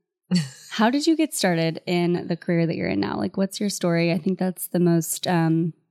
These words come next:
Speaker 2: my favorite question because
Speaker 1: Mm-hmm.
Speaker 2: ev-, all of us have a story to share. And I'm curious to see, like, how you landed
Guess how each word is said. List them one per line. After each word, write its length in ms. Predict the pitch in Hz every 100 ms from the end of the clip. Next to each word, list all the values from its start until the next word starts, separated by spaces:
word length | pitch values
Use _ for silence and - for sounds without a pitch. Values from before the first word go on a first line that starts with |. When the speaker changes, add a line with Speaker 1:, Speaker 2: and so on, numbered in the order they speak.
| _ _
Speaker 2:
my 160 | 190 185
favorite 320 | - 175 175
question 480 | - 156 - 180 185
because 580 | 180 208 190 214 196 175
Speaker 1:
Mm-hmm. 160 | -
Speaker 2:
ev-, 140 | 185 170
all 180 | 180 196
of 80 | 208
us 120 | 208
have 160 | 208 202
a 40 |
story 340 | 196 180 175 180
to 100 | 196
share. 340 | 220 233 294 _ _ - _ _ -
And 520 | - 175 170 175 180 - -
I'm 300 | 180 175 180
curious 300 | - 180 175
to 100 | 180
see, 320 | - 175 165
like, 180 | 170 160
how 140 | - 190
you 260 | 185 180
landed 720 | - 156 170 175 170 165 170